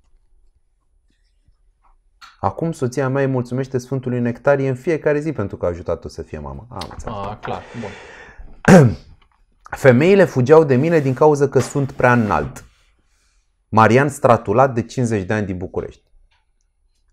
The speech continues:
Speaker 1: Uh, nu sunt un bărbat urât și nici prost, dimpotrivă. Însă am un defect, dacă îi pot spune așa, care m-a ținut mereu departe de femei. Când ai peste doi metri, e greu să-ți găsești o iubită pe măsură,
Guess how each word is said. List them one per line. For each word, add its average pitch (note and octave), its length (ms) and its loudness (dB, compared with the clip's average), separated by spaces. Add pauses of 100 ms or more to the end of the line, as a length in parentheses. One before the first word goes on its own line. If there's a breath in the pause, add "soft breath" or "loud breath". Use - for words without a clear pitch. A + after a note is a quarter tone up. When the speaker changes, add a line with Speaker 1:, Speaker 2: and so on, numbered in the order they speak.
Speaker 1:
Uh, G#2 400 0 (140)
nu G#3 140 0
sunt A3 240 0
un F3+ 100 -2
bărbat D3 380 4
urât D#3 380 0
și - 160 -10
nici F#3 280 -4
prost, - 560 -6 (200)
dimpotrivă. G#3 840 0 (540 soft breath)
Însă B2 240 0
am G3+ 140 4
un G#3 120 4
defect, D3+ 400 4
dacă A#2+ 240 4
îi G#2+ 60 2
pot B2 180 0
spune G2+ 240 -6
așa, E3 220 -2
care D#3+ 200 2
m-a C#3 140 0
ținut C#3+ 360 -4
mereu C3+ 260 4
departe A#2+ 440 2
de G2 80 0
femei. F2 360 -6 (720 soft breath)
Când A2+ 300 4
ai C3 220 12
peste B2 340 4
doi G2 260 4
metri, F2+ 680 -4 (1300)
e A2 220 2
greu C#3+ 220 6
să-ți D3 220 -2
găsești B2+ 360 0
o A#2 40 4
iubită A#2 320 2
pe A2+ 120 -4
măsură, G#2 460 -4